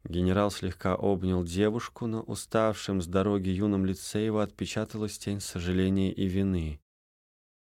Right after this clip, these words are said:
«Чувствую себя в цепях», вздохнула Цин Але, опустив глаза.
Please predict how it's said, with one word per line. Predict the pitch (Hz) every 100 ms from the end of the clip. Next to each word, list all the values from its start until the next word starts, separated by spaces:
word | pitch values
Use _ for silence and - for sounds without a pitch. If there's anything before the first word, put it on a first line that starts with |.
| _ _
«Чувствую | - - 95 - 98 98
себя | - - - 98
в | -
цепях», | - - - 95 78 - - _ _ _ _ _ _ _ _
вздохнула | 87 85 95 - 104 98
Цин | 95 - 110 101
Але, | 95 101 107
опустив | - 98 - - 90
глаза. | 92 95 95 80 76 73